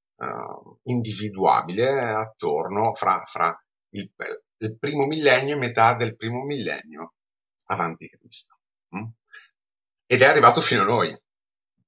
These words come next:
È arrivato fino a noi. Ehm, allora, siccome ho visto fra gli iscritti ci sono tante persone anche con, eh, grandissima competenza e altre magari che si approcciano all'argomento per la prima volta,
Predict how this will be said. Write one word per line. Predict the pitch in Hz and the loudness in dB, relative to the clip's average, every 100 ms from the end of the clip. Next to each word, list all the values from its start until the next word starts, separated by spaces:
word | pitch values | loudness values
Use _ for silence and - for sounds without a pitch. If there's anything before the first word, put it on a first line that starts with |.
| _ | _
È | 113 | 0
arrivato | 117 120 107 139 | 0 2 -2 -2
fino | - 101 | -10 -10
a | 90 | -6
noi. | 107 82 - _ _ _ _ _ _ _ _ _ _ | -8 -8 -14 _ _ _ _ _ _ _ _ _ _
Ehm, | 113 110 110 104 95 - - _ _ _ _ | 2 4 4 2 0 -10 -18 _ _ _ _
allora, | 131 123 107 | -2 0 0
siccome | 120 117 170 | -2 0 2
ho | 156 | 2
visto | 107 - 107 | 0 -2 -4
fra | - 98 98 | 0 0 0
gli | |
iscritti | - - 101 92 | -4 -8 -10 -10
ci | 90 | -8
sono | - 82 | -8 -8
tante | 76 95 113 | -10 -10 -10
persone | - 98 - 101 | -8 -6 -4 -4
anche | 90 104 110 | -4 -4 -10
con, | - 87 | -12 -10
eh, | 80 _ _ _ _ _ _ _ _ _ - - - - | -12 _ _ _ _ _ _ _ _ _ -14 -12 -10 -10
grandissima | 82 95 101 - 123 | 0 0 0 -2 -2
competenza | 117 98 92 87 78 67 69 - 107 117 113 _ _ _ _ _ _ _ _ _ - | -2 -4 -6 -6 -4 -4 -6 2 2 2 -4 _ _ _ _ _ _ _ _ _ -2
e | 117 | 2
altre | 80 87 131 | 2 2 0
magari | 110 82 - | 4 4 4
che | - 98 - _ _ _ _ | 0 -2 -4 _ _ _ _
si | - 90 | -4 -4
approcciano | - 90 92 90 85 | -2 0 0 -2 -4
all'argomento | 82 82 90 90 - | -6 -4 -6 -8 -10
per | 87 | -8
la | 85 | -8
prima | 87 82 | -8 -8
volta, | 76 67 - _ - | -6 -6 -8 _ -20